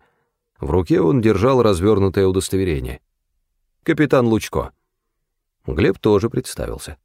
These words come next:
Затем он на всякий случай заглянул в корочки и снова поднял взгляд на гостя, отметив внимательные чёрные глаза,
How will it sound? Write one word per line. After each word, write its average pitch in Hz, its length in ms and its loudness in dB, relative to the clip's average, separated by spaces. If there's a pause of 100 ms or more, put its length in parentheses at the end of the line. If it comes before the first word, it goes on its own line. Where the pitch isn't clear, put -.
(320)
Затем 101 400 0
он 139 100 0
на 113 120 2
всякий 104 280 0
случай 110 360 0
заглянул 87 460 0
в - 120 -14
корочки - 480 -2
и 165 240 -4
снова 151 440 0
поднял 110 400 2
взгляд 87 360 0
на 69 140 -4
гостя, 151 440 -2
отметив 151 560 -4
внимательные 101 920 0
чёрные 73 520 -2
глаза, 69 460 -2